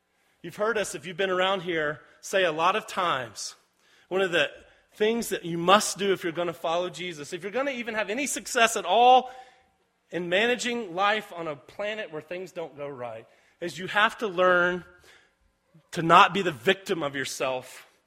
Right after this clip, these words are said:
and to be the steward of yourself. You have to learn not to just listen to yourself, but how to talk to yourself. And so Jeremiah says, "I call this to mind." He says, "I say to myself," he talks to himself,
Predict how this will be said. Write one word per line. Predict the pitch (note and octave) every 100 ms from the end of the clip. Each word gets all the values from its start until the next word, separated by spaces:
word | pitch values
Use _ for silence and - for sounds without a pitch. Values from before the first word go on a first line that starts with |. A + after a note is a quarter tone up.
| _ _ _ -
and | C3
to |
be | D3 D#3
the | C#3+
steward | - F3+ D#3+ B2
of | G#2
yourself. | F#2+ - E2+ - - _ _ _ _ - -
You | -
have | G#3 B3
to | B3+
learn | A3+ B3+ A#3
not | A#3 -
to | G3+
just | A#3+ F#3
listen | A3+ C4+ B3+
to | A#3
yourself, | A3+ G#3 A#3 G#3
but | G#3
how | G3 G#3
to | F#3+ - -
talk | - C4+ B3 -
to | G3
yourself. | D#3 - D3 A2 - - _ _ _ - -
And | F#3
so | G#3+
Jeremiah | D#3+ A#3 B3 A#3 C#4 A3+
says, | - F#3 F#3
"I | F#3
call | - C4 C#4
this | C4 A#3+ -
to | A#3
mind." | A3+ B3+ F#3 B2 - -
He | G3
says, | G3+ A3
"I | F#3 A3
say | A3+ - D4+ C4
to | B3+
myself," | G#3 G3 - - D#4 B2+ - - - _ _ _ _ _ _ _ _ _ -
he |
talks | F3 F3+ -
to | A2+
himself, | - -